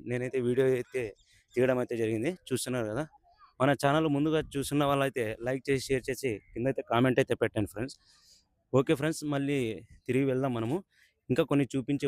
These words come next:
ఉన్నాయి, చూపిస్తాం మీకు ఖచ్చితంగా. వచ్చేటప్పుడు అయితే అక్కడైతే తీసుకొచ్చాం, ఫ్రెండ్స్. ఇప్పుడైతే వెళ్తున్నాం అనమాట.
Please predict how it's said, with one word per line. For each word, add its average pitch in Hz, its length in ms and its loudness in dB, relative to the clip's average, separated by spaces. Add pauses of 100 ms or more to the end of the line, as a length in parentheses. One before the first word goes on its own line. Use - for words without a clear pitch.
ఉన్నాయి, 131 200 -2 (260)
చూపిస్తాం 127 400 -2
మీకు 113 160 -2
ఖచ్చితంగా. 95 360 -2 (840)
వచ్చేటప్పుడు 196 480 6
అయితే 196 180 -2 (840)
అక్కడైతే 170 400 -2
తీసుకొచ్చాం, 165 440 0
ఫ్రెండ్స్. 165 280 -4
ఇప్పుడైతే 156 360 2 (160)
వెళ్తున్నాం 156 420 -2
అనమాట. 120 240 -8